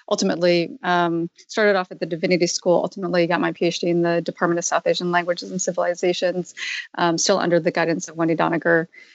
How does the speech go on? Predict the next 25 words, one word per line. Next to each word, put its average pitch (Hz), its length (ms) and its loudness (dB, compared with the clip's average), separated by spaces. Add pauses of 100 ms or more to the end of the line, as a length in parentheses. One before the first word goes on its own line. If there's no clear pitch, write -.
(140)
Um, 175 600 2 (340)
and 175 480 0 (140)
interestingly, 196 540 2
I 175 80 0
think 175 180 -6
it's 170 220 -4 (560)
worth 180 320 0
noting 185 460 0
that 170 460 -2 (380)
a - 80 -4
lot 185 440 2
of 165 400 -8
those 175 200 4
of 165 100 -4
us 170 160 -2
who 196 160 0
work 180 420 0 (260)
in 180 500 0
Nepal 180 460 0
and 175 100 2
the 170 40 -2
Himalayan 175 420 0
region 170 580 0 (800)
kind 214 220 2
of 170 360 0